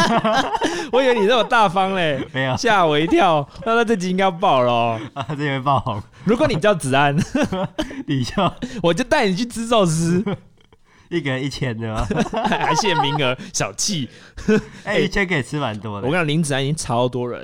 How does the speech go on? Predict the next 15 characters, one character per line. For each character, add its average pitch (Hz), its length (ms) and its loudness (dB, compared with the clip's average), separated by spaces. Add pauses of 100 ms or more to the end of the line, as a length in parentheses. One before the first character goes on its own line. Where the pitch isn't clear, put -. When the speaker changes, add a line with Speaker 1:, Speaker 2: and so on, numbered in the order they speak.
(100)
Speaker 1:
了。 58 160 -20 (200)
Speaker 2:
对 185 120 -8
啊， 160 140 0
太 160 320 -8
多 120 240 -6
了 98 120 -6
啊。 87 40 -8
Speaker 1:
光 165 100 -2
我 160 120 2
朋 120 160 0
友 127 160 -2
就 120 140 -4
两 87 200 -10
个 78 140 -18
了。 60 200 -20